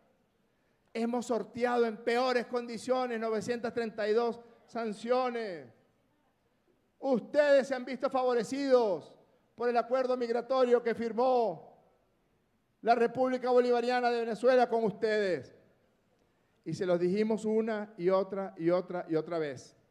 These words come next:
Y en un borrador de memorando de entendimiento con ellos, firmado por ellos, está que se deberá respetar de manera estricta la Constitución de la República Bolivariana de Venezuela y las leyes.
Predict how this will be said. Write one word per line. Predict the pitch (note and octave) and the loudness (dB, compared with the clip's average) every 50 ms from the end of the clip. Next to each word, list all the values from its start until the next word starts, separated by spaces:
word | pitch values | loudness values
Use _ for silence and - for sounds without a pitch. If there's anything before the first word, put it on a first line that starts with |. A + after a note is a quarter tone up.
| _ _ _ _ _ _ _ _ _ _ - | _ _ _ _ _ _ _ _ _ _ -2
Y | - G3 | 4 4
en | G3+ G#3+ | 6 6
un | A#3+ C4+ B3+ | 6 6 8
borrador | C4+ C#4 B3+ A#3+ A#3+ B3 C4+ C4 B3+ | 8 8 8 10 8 8 6 6 6
de | B3+ B3 | 6 4
memorando | A#3+ A3+ A3+ A#3 A#3+ B3+ C4+ C4 B3+ C4 C4+ | 4 4 4 4 4 4 4 6 8 8 8
de | B3+ | 8
entendimiento | B3 - B3 A#3+ A3+ A#3+ A#3 B3+ C4+ C#4 C#4 C#4 C4+ B3+ | 6 2 0 -2 0 0 0 2 2 2 4 4 4 4
con | B3 B3+ C#4 | 4 4 4
ellos, | C#4 C4+ B3+ G3+ - | 4 4 4 4 4
firmado | A#3+ C4+ C4 B3+ C#4+ D#4 F4 F4 E4 | 2 2 4 6 8 12 12 12 12
por | E4+ B3+ B3 | 12 10 6
ellos, | A#3+ A#3 G#3+ G#3+ B3 C#4 D4 C4 - - - - - - _ _ _ _ - | 6 6 6 8 10 8 8 8 4 -6 -16 -18 -20 -20 _ _ _ _ -6
está | - C#4 A3 - - C#4 B3+ B3+ C4+ D4+ D4 - - - - - - _ _ - | -4 -4 -4 -2 2 4 6 6 6 4 2 -4 -14 -20 -20 -20 -20 _ _ -4
que | C#4+ D4 C#4 | -2 -2 0
se | - - C#4+ C#4 | 2 2 4 4
deberá | C4+ C4+ B3 A#3+ A3+ G#3 F#3 F#3 G3 A3 A#3+ | 4 4 2 2 0 0 -2 -2 -4 -4 -6
respetar | B3+ C#4+ C#4 - - D4+ D4+ D4 - A3 G#3 A3+ B3 B3+ | -6 -6 -8 -4 -2 -2 -2 -2 -2 -4 -2 -2 -2 -2
de | D4 D4 | -4 -4
manera | C4+ A#3+ G#3 F3+ F3+ G#3+ | -2 -2 -2 -2 -4 -4
estricta | - - - - - D4 E4+ E4 - - - C4 A#3 | -8 -10 -16 -10 -4 -2 -2 -2 -2 -4 -4 -2 -2
la | A3+ G3+ | -2 -2
Constitución | - G3+ G3+ F3+ A3 F3 G#3 F3+ - - C4+ D#4 D#4 C4+ | -4 -6 -8 -8 -8 -12 -12 -14 -10 -4 -4 -2 -2 -2
de | C4+ | -4
la | B3 G#3+ | -4 -4
República | G3 F3+ E3 - - - E4+ F4 D#4 C#4 - - A3+ | -6 -8 -10 -8 -2 4 4 6 6 4 2 2 4
Bolivariana | G#3+ G3+ F#3 F#3+ F3 F3 G#3+ C#4 C#4+ C#4+ C#4+ C4 | 4 6 6 6 6 6 6 6 6 6 4 2
de | A#3+ | 2
Venezuela | G#3+ G3 F#3 - C#4 D4+ D#4 C4 - - - - - - _ _ _ - | 2 0 2 6 6 8 8 6 2 -2 -16 -20 -20 -20 _ _ _ -10
y | B3+ D4+ | -8 -4
las | C#4 G3+ D#3 | -4 -4 -6
leyes. | D3+ B2 A2 G2 F2+ F2+ - - _ | -6 -10 -12 -12 -16 -20 -20 -20 _